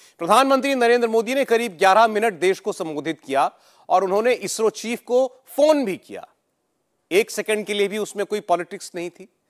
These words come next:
हिंदुस्तान की बात थी, बीजेपी का झंडा कहीं नहीं था, तिरंगा ही था। लेकिन मोदी विरोधी अपने काम पर लग गए। चांद पर झंडा गाड़ना, उस दक्षिणी ध्रुव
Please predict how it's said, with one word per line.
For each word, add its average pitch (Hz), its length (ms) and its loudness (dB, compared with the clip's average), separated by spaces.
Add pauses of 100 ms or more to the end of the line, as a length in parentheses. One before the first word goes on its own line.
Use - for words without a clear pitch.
(340)
हिंदुस्तान 180 500 2
की 202 140 -6
बात 180 200 4
थी, - 260 -20 (540)
बीजेपी 170 580 -2
का 233 120 4
झंडा 208 300 2
कहीं 220 260 -2
नहीं 220 160 -2
था, 175 340 -4 (240)
तिरंगा 156 340 0
ही 180 140 0
था। 143 320 -10 (500)
लेकिन 190 520 0 (100)
मोदी 196 360 0
विरोधी 165 360 -4
अपने 160 260 -8
काम 92 260 -12
पर - 340 -12 (100)
लग - 120 -14
गए। - 260 -20 (580)
चांद 214 300 2
पर 196 200 0
झंडा 165 480 0
गाड़ना, 214 500 0 (400)
उस 139 200 -6
दक्षिणी 226 360 0
ध्रुव 208 260 0